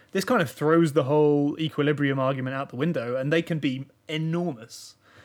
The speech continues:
So because they, they're still cooling down, the center is still hot from this, you know, from just being cooked by, by all of the, this dust being thrown together. They, they can, they can be, you know, thirty, forty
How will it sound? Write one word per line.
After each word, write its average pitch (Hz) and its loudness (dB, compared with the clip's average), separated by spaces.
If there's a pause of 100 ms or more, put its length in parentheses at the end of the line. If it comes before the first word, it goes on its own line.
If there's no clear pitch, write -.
(120)
So 139 -2
because 170 0
they, 165 4
they're 156 2
still 180 0
cooling 165 -2
down, 147 0
the 147 -4
center 156 -4
is 143 -4
still 143 -2
hot - -8
from 131 -10
this, - -12
you 135 -14
know, 123 -14 (260)
from 139 -10
just 147 -4
being 131 -6
cooked - -8
by, 127 -6 (380)
by 123 -4
all 143 -6
of 127 -12
the, 131 -10
this 135 -10
dust - -6
being 123 -10
thrown 127 -10
together. 123 -10 (280)
They, 180 -4
they 196 0
can, 175 -4
they 190 -2
can 185 -2
be, 156 -2
you 151 -4
know, 127 -6
thirty, 151 0
forty 139 -6